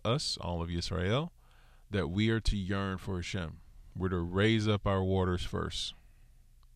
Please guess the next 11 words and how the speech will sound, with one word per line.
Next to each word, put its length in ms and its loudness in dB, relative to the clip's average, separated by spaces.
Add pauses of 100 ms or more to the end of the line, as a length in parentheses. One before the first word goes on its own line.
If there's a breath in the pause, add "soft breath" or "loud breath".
(760 soft breath)
And 140 4
then 120 6
it 60 6
says, 560 4
"This 300 4
sequence 680 0
to 240 2
our 120 6
relationship 720 0 (160)
with 240 0
God 440 2